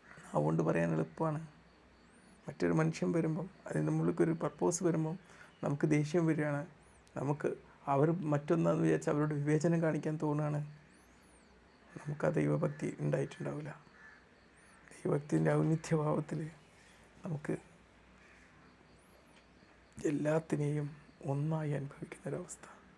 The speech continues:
ആ അവസ്ഥയിലേക്ക് നമ്മുടെ മൈൻഡ് എത്തിപ്പെടുമ്പോൾ എല്ലാവരോടും കരുണയും ദയയും കാണിക്കാൻ പറ്റുന്നൊരവസ്ഥ സ്വന്തത്തോളം വ്യത്യസ്തമായ സാധ്യമാവുള്ളൂ. ദൈവ സാന്നിധ്യം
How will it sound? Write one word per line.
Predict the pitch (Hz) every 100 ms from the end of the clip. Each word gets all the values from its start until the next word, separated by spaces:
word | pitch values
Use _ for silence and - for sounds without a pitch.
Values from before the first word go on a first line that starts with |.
| - - - -
ആ | 156
അവസ്ഥയിലേക്ക് | 170 156 - 156 165 -
നമ്മുടെ | 151 147
മൈൻഡ് | 151 151 160
എത്തിപ്പെടുമ്പോൾ | 160 - 165 147 151 156 - - - - - - - - - - - - - - - - - -
എല്ലാവരോടും | 123 143 165 180 175 165 160
കരുണയും | 156 156 156 170
ദയയും | 147 147 147
കാണിക്കാൻ | 143 143 151 170
പറ്റുന്നൊരവസ്ഥ | 185 - 165 - - -
സ്വന്തത്തോളം | - 196 - - - 185
വ്യത്യസ്തമായ | 175 147 - - - -
സാധ്യമാവുള്ളൂ. | 143 - - 143 160 180 - - - - - - - - - - - - - - 160
ദൈവ | 139 151 160
സാന്നിധ്യം | 156 151 160 165 156